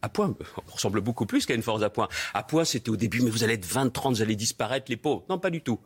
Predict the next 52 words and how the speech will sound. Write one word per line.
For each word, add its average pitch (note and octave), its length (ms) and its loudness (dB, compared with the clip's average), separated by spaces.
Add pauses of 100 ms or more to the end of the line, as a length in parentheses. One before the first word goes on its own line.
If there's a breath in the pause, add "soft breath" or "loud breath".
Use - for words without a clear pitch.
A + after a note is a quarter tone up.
(440 loud breath)
On C3+ 140 4
est C#3+ 140 2
aujourd'hui B2+ 640 2 (400 loud breath)
une G#2+ 100 0
force - 360 -2 (140)
qui G2+ 120 -6
compte D3+ 240 2
dans A2 100 2
le G2+ 60 -2
pays. D3 380 0 (400 loud breath)
Les A#2+ 240 2
enquêtes C3+ 440 0 (440)
nous A#2+ 260 2
disaient, A2+ 340 2
vous F#2+ 180 -2
allez G2 160 0
encore G#2+ 300 -2
être G2 200 -4
en - 20 2
dessous G#2 220 -2
de - 40 -6
cinq. G#2+ 360 -2 (100)
On G#2 160 0
est A2+ 160 0
aujourd'hui, G#2 280 0
ce - 120 -6
sont G#2+ 160 -4
des G2+ 80 0
résultats G2+ 500 -2 (280 loud breath)
entre G#2+ 260 -2
douze G#2 240 -2
et E2+ 60 -4
quatorze - 400 -2
pour - 140 -6
cent, A3 120 0
avec C3+ 160 0
des G2+ 100 -2
scores - 300 -4
plus G#2+ 300 0
importants. C#3+ 500 -2 (400 loud breath)
Et - 80 0
nous C3+ 120 4
pouvons C#3+ 260 0
avoir B2 240 2
un A#2 80 2
groupe G#2+ 240 -4
fort, C#3 260 0
puissant, D#3 280 -4 (300 loud breath)
pas F3+ 240 2
dans G3+ 120 4
la F#3+ 100 2
majorité. C#3+ 640 0